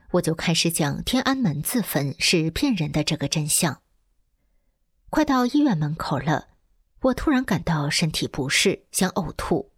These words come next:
接着腿一软坐到地上了。我心想：“师父，我这是怎么了？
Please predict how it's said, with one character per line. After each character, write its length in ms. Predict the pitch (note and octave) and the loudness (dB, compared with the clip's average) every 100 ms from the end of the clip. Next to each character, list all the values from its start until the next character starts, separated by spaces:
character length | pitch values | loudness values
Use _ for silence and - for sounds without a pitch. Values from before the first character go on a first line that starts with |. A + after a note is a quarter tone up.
| _ _ _ _ _ _ - | _ _ _ _ _ _ -2
接 140 | D#4+ | 0
着 280 | D#4 E3+ - | 2 -2 -4
腿 180 | - F#3 | -2 0
一 160 | F3+ D#4 | 2 2
软 340 | A#3 D#3+ - - | 2 -2 -4 -6
坐 140 | - | -2
到 160 | D#3+ D#3+ | 0 -2
地 180 | - B3+ | 0 0
上 280 | - C#3+ C#3 | 0 -2 -2
了。 180 | C3+ - _ _ _ _ _ _ _ _ _ | -6 -6 _ _ _ _ _ _ _ _ _
我 120 | - | -4
心 220 | E3 - D#3 | -2 -2 0
想 340 | - C3+ - _ _ _ _ _ _ | 0 -2 -4 _ _ _ _ _ _
：“师 180 | - F#3 | 0 2
父， 360 | E3 C3+ - _ | 2 0 -4 _
我 140 | A#3 | 0
这 120 | B3 D#4 | 2 2
是 140 | - | 2
怎 240 | - E3 - | 0 -2 -2
么 100 | D#3 | 0
了？ 260 | F3 F3+ | 0 0